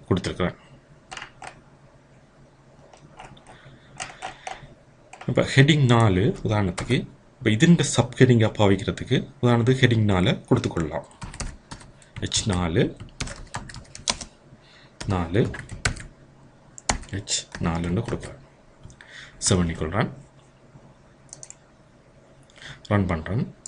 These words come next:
இங்க பாத்தீங்கன்னா, இப்ப இது வந்து ஒரு மெயின் ஹெட்டிங்காகவும், இது ஒரு சப் ஹெட்டிங்காகவும்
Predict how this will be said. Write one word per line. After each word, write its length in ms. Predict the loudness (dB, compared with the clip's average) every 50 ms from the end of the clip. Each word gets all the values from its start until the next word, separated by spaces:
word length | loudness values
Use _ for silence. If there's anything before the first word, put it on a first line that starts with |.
| -20 -20 -20 -20 -20 -20 -20 -20 _ _ -20 -20 -20 -20 -20 -20 -20 -20 -20 -20 _ -20 -18 -16 -16 -16 -18 -18 -8 -2
இங்க 180 | -2 0 2 0
பாத்தீங்கன்னா, 480 | 0 0 -2 -2 -2 -2 -4 -4 -6 -12 -20 -16 -8
இப்ப 140 | -2 0 2
இது 140 | 4 4 6
வந்து 220 | 6 6 4 4
ஒரு 140 | 2 2 2
மெயின் 280 | 2 4 6 6 6
ஹெட்டிங்காகவும், 680 | 4 4 2 2 2 4 4 4 4 2 2 0 -2 -2 -2
இது 140 | 0 0 2
ஒரு 100 | 2 0
சப் 280 | 0 0 0 0 0 0
ஹெட்டிங்காகவும் 540 | 0 0 2 4 2 4 2 2 0 -2